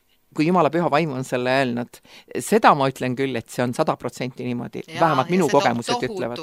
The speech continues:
Speaker 2: rõõmu, see toob tohutu rõõmu. Kui sa
Speaker 1: Kas
Speaker 2: võidad ära selle kartuse või selle ebamugavustunde või mis iganes,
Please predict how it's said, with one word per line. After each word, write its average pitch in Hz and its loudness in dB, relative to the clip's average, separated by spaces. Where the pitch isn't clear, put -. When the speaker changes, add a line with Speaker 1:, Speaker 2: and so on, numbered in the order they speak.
Speaker 2:
rõõmu, 185 -8
see - -16
toob 165 -16
tohutu 214 -10
rõõmu. 185 -10
Kui 196 6
sa 196 2
Speaker 1:
Kas 190 -4
Speaker 2:
võidad 226 0
ära 208 2
selle 175 -8
kartuse 175 -4
või 160 -14
selle 170 -10
ebamugavustunde 175 -6
või 160 -12
mis 170 -14
iganes, 156 -8